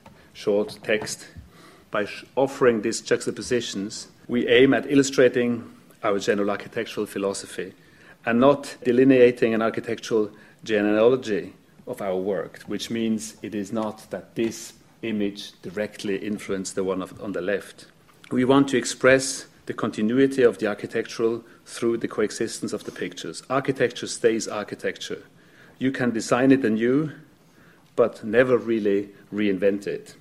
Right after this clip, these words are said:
And then, at certain moments like here, we deliberately provoke by using the pair to show the existence of permanent architectural motifs, always the same themes,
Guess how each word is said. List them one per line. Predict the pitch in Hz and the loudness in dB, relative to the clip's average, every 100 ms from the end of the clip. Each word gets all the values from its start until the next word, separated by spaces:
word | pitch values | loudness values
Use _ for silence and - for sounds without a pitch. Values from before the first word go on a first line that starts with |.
| - | -12
And | 113 107 | -8 2
then, | 120 135 131 - | 4 4 2 -6
at | 110 | -10
certain | - 123 120 120 | 8 10 10 10
moments | 117 127 123 | 6 6 2
like | 113 107 | 0 2
here, | 123 131 135 - - _ _ | 4 4 2 -10 -20 _ _
we | 120 | -4
deliberately | 110 104 131 143 143 117 | 2 4 4 2 2 0
provoke | 107 110 120 151 147 - - - | 4 6 8 8 4 -12 -18 -6
by | 104 | -4
using | 95 123 135 123 | -2 -2 -2 -2
the | 117 | -2
pair | - 113 107 113 - - - - | -4 0 2 2 -2 -18 -20 -8
to | |
show | - - 107 | -4 4 4
the | 98 | 4
existence | 95 - 117 - 123 104 | -2 0 -2 -2 -6 -6
of | 95 - | -8 0
permanent | 117 120 113 | 2 2 0
architectural | 110 101 107 104 - | -2 -2 -4 -2 -2
motifs, | 98 98 98 104 101 - - - - | 0 -2 -2 -6 -6 -10 -18 -20 -6
always | 117 113 123 120 | 2 4 4 0
the | - | -6
same | - 107 107 | -2 -2 -2
themes, | - 101 104 104 - | -4 -4 -4 -6 -12